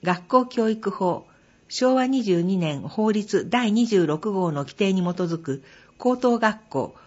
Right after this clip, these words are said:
高等専門学校に進学または在学する方。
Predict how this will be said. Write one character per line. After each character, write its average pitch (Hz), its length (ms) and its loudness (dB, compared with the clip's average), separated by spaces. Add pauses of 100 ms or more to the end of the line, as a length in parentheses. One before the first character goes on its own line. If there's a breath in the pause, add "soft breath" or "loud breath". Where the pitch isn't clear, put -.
(120 loud breath)
高 247 200 2
等 247 180 0
専 240 260 2
門 240 200 2
学 233 240 -2
校 151 220 -4
に 139 200 -6 (260 loud breath)
進 208 320 -2
学 185 440 -2
ま 175 140 -2
た 254 100 0
は 170 120 2
在 165 220 0
学 165 200 -4
す 143 120 -6
る 139 80 -6
方。 135 280 -12